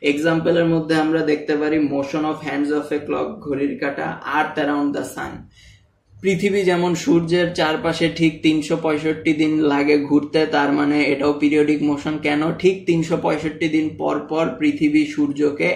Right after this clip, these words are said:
একবার circulate করে। Similarly পরে আ-, আরো তিনশো পঁয়ষট্টি দিন পর পর ঠিক পৃথিবী তার আগের জায়গায় চলে আসবে। So এরকম মোশনকে আমরা কি বলবো? Periodic motion।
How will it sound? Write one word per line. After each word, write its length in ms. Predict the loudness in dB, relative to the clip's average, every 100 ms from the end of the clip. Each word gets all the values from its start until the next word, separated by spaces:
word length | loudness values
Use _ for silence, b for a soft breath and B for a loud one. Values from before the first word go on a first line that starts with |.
| -2
একবার 440 | -4 -4 -2 -2
circulate 880 | -2 -4 -6 -6 -2 0 2 0 -6
করে। 360 | -4 -2 0 -2 -6 B B B 2
Similarly 500 | 4 6 4 4 4 2
পরে 340 | 2 2 2
আ-, 320 | 0 0 0 0
আরো 240 | 0 0
তিনশো 360 | 0 0 0 -2
পঁয়ষট্টি 440 | -2 -2 -4 -4 -2
দিন 200 | 0 -2 -2
পর 200 | -4 -2
পর 180 | -4 -4 2
ঠিক 340 | 2 2 -2
পৃথিবী 420 | -2 0 2 2
তার 200 | 2 0
আগের 320 | 0 0 0
জায়গায় 300 | 0 0 0
চলে 280 | -2 -2 0
আসবে। 420 | 0 -2 -2 -2 -4 B B -2
So 60 |
এরকম 440 | 2 2 0 0 -2
মোশনকে 460 | -4 -8 -8 -6
আমরা 240 | -6 -6 -4
কি 180 | -2
বলবো? 360 | 0 0 0 -4
Periodic 580 | -4 -2 0 2 0 0
motion। 300 | -2 -2